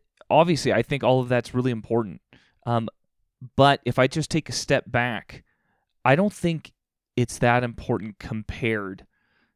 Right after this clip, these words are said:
to having true unity in the body of Christ. And that's because,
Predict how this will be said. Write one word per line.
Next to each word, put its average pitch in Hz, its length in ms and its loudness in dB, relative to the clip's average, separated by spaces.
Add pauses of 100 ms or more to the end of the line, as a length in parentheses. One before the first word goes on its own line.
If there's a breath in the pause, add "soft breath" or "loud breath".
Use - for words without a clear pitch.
(180)
to 123 160 0
having 117 840 -2 (460)
true 143 400 2
unity 120 500 -4
in 107 80 -6
the 107 60 -10
body 107 280 -10
of - 80 -14
Christ. - 460 -14 (600 soft breath)
And 127 120 -2
that's 135 180 0
because, 131 840 -2